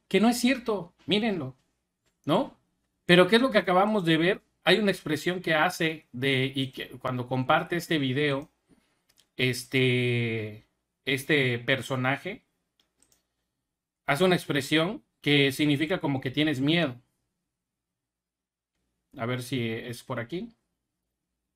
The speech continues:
Eh, debe ser por aquí. Ahí va.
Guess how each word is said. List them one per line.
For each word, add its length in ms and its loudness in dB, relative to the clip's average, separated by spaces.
Eh, 200 -6
debe 160 -8
ser 160 -8
por 120 -6
aquí. 280 -14
Ahí 140 -6
va. 220 -6